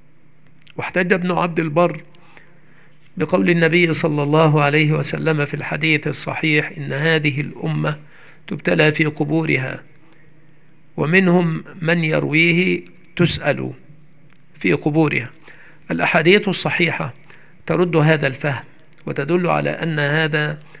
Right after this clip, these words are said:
ليس خاصاً بالمؤمنين وليس خاصاً بهذه الأمة. وقد ذهب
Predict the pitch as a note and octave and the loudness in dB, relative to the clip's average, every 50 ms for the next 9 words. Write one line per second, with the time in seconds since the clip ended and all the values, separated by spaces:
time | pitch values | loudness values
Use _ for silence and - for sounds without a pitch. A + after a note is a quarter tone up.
0 | - - - - D#3 D3 - D#3+ D3 - F3+ F3 D#3+ - - D#3+ D3 D3 D3 C#3+ | -20 -12 -8 -8 -6 -4 -4 -2 0 2 2 4 2 2 -2 -2 -2 -4 -4 -4
1 | C#3+ D3 C#3+ C#3+ C#3+ C#3+ D3+ D#3+ E3 E3 D#3+ D#3+ D3+ D3+ - D3 C#3+ D3 D3 - | -4 -4 -4 -4 -4 -4 -2 0 0 0 -2 -2 -4 -6 -6 -4 -4 -2 -2 -2
2 | - D#3 D3 - E3+ E3 D3 - - C#3+ C#3+ C3+ C3+ C3 C#3+ D3 C#3 C3+ B2+ A#2+ | -2 -4 -2 0 0 -2 -2 -2 -4 -4 -4 -4 -2 2 2 2 2 0 -2 -6
3 | C3 - - - B2 A#2+ - - - - - - - - - - - - - - | -6 -8 -10 -12 -12 -14 -16 -18 -20 -20 -20 -20 -20 -20 -20 -20 -20 -20 -20 -20
4 | - - - - - - - - - - G#3 - - - C#4 - C#3 D3+ D3+ D3 | -20 -20 -20 -20 -20 -20 -20 -20 -20 -20 -20 -20 -14 -10 -8 -2 0 0 2 4
5 | D#3+ F#3+ G#3 G#3 F#3+ F#3+ F#3+ F#3 F3+ F3+ | 6 6 6 6 6 4 2 2 0 -2